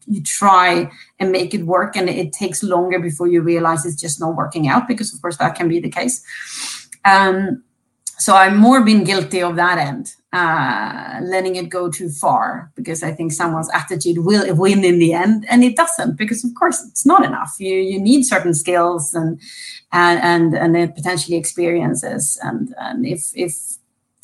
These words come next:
so it's, it's not either or completely. It's just the skills are more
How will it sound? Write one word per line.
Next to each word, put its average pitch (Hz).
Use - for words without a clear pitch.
so 202
it's, 196
it's -
not 247
either 214
or 190
completely. 165
It's 165
just 180
the -
skills 214
are 196
more 190